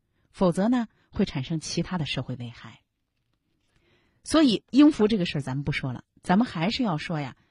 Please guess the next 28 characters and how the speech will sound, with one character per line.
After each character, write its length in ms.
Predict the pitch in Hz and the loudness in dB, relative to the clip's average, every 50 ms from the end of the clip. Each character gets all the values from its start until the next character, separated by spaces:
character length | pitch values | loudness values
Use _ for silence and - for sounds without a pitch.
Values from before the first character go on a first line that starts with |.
| _ _ _ _ _ | _ _ _ _ _
那， 120 | - 339 370 | 2 2 4
那 220 | 392 403 415 415 | 4 6 4 6
么 160 | 381 294 247 208 | 8 6 6 6
多 220 | 220 240 233 240 | 8 6 6 6
的， 180 | 220 208 175 180 | 6 4 2 2
实 180 | - - 233 220 | 0 -4 -2 0
际 100 | 302 294 | 0 2
上 160 | - 302 262 | 2 2 2
啊， 120 | 220 208 | 2 2
他 120 | 226 269 254 | 2 2 2
都 140 | 269 277 | 2 2
不 180 | 233 - 247 294 | 2 2 2 2
是 100 | - 359 | 6 6
英 200 | 233 190 180 226 | 6 8 6 6
孚， 380 | 208 - - 139 139 147 - - 185 180 226 247 - - _ | 4 0 -2 -6 -6 -6 -8 -8 -4 0 2 2 2 0 _
<laughs> 340 | _ _ - - - - - | _ _ -20 -18 -16 -6 2
他 100 | 311 294 | 2 4
都 100 | 370 330 | 4 6
是 120 | 320 339 | 4 4
应 320 | 294 349 480 440 302 269 | 4 4 4 6 6 6
付， 260 | - - 170 170 - _ - 170 - _ _ _ _ - - - - - - - - | 6 4 -2 -8 -8 _ -12 -16 -16 _ _ _ _ -20 -20 -20 -20 -20 -20 -12 -2
他 140 | - 320 311 | 2 2 4
都 100 | 339 339 | 4 4
是 100 | 349 311 | 2 2
为 200 | 285 330 294 269 | 4 6 6 6
了 100 | 247 226 | 6 6
这 120 | 247 254 | 4 6
个 160 | 214 208 214 | 4 4 2